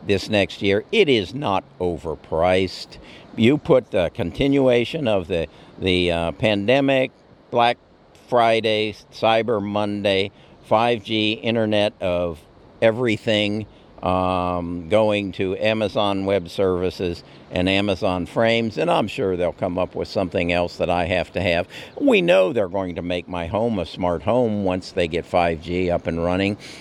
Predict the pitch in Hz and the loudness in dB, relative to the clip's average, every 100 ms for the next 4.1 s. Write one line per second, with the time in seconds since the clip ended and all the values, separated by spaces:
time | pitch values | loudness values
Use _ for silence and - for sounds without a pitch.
0 | - - 131 123 123 - 117 120 117 107 | -8 0 2 2 0 0 2 2 2 2
1 | 101 104 107 104 92 95 92 80 85 80 | 2 0 -2 -4 -2 -2 -2 -4 -2 0
2 | 82 82 - - - 110 95 90 - - | 0 -2 -10 -20 -10 0 2 0 -2 0
3 | 139 - 120 110 110 107 107 - 90 90 | 0 0 0 2 2 0 -2 -2 -2 0
4 | - | -2